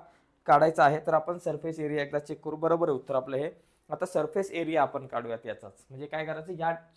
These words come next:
डायग्रामचा किंवा याच टॉयचा आपल्याला सरफेस एरिया काढायचा. ठीक आहे, याचा स्क्रीनशॉट घ्या, यानंतर लगेच आपण सरफेस एरिया काढूयात. ठीक आहे, तर आता सरफेस एरिया काढताना सुद्धा आपल्याला याच पद्धतीने आपल्याला करायचं की बाबा सरफेस एरिया ऑफ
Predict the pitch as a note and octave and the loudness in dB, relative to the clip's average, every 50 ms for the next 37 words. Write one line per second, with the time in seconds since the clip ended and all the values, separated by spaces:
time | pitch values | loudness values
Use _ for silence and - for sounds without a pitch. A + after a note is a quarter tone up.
0 | - - C#3+ C#3 C3+ C3+ D3 C#3 C#3+ C#3 - E3+ F#3+ - _ _ _ _ _ - | -10 -6 -4 -4 -4 -4 -6 -6 -6 -6 -6 -8 -8 -8 _ _ _ _ _ -6
1 | D#3+ D3+ D3+ D3+ D#3+ E3+ G#3 G3+ - - F3 D#3 C#3+ C#3 C#3 E3 D#3+ C#3+ - C#3 | -2 0 0 2 4 4 4 2 0 -2 0 0 0 0 0 0 -2 -2 -2 -4
2 | C#3+ D#3+ F#3 - - D3 C3+ - - C3+ C3 - B2+ A#2 B2 A#2+ - A#2+ G#2+ G#2 | -8 -8 -6 -4 -4 -4 -4 -6 -8 -10 -6 -4 -4 -4 -4 -4 -4 -6 -8 -8
3 | F#2+ B2+ B2+ - F3 A3 G#3 F3+ D3+ - F#3 F#3 - - F#3 F3 F3+ E3+ G3+ G3 | -10 -12 -12 -10 -4 0 2 2 2 2 0 -4 -4 -6 -8 -8 -2 0 0 0
4 | F#3+ F#3+ F#3+ E3+ D3 - - - _ _ _ _ - D3+ D#3 D#3 D#3+ E3 E3 E3+ | 2 4 4 4 4 4 0 -10 _ _ _ _ -2 0 2 2 2 0 -2 -2
5 | F#3+ E3+ E3 E3 E3+ G#3 A3+ A3+ G3 - G#3 G#3 - - F#3 D#3 D3 - E3+ D#3 | 0 2 4 4 6 6 6 6 4 2 2 -2 -2 0 0 0 2 2 0 0
6 | - D3+ C#3 B2+ B2+ A#2+ B2 A2 G#2+ A2+ - _ - F3 F3 A3 A3+ - _ _ | 0 -2 -6 -4 -6 -6 -6 -8 -10 -12 -16 _ -12 -10 -8 -8 -10 -10 _ _
7 | _ _ _ _ _ _ _ _ _ _ _ _ _ - G#3+ A3+ A#3+ C4+ C4 - | _ _ _ _ _ _ _ _ _ _ _ _ _ 2 4 6 6 4 6 6
8 | A#3 G3+ G#3 - B3+ B3+ B3+ B3+ A3+ A3 A#3 B3 B3+ B3 A3+ G#3 G3+ G3+ A3+ A#3 | 6 6 6 8 6 6 8 6 4 6 6 6 6 8 6 6 6 6 4 2
9 | A#3+ A#3 - A3 G3 A3+ A3 G#3 G#3+ A3 A3 A3 G3+ G3 G3 G3 G3+ - G3+ F#3 | 2 0 -4 2 4 6 6 6 4 2 2 4 4 4 4 4 2 0 0 0
10 | E3+ F3+ G3 G3 G3 F#3+ F#3 F#3 F#3 F#3 F#3 F#3 F3+ F3 E3 E3 E3 E3 F3+ E3+ | 0 -2 -6 -6 -2 -2 -2 -2 -2 -2 -2 0 2 2 4 4 2 0 -2 -10
11 | F3 F3+ F3 F3+ F#3+ - - - F3+ D#3+ E3 E3 G#3+ G#3+ G#3+ G#3+ - F3 D#3+ D#3+ | -6 -2 0 0 0 0 0 0 0 0 0 0 -4 -6 -6 -4 -6 -6 -6 0
12 | F3 F3 D#3+ D3 E3+ E3+ E3+ - | 0 2 4 4 4 4 2 0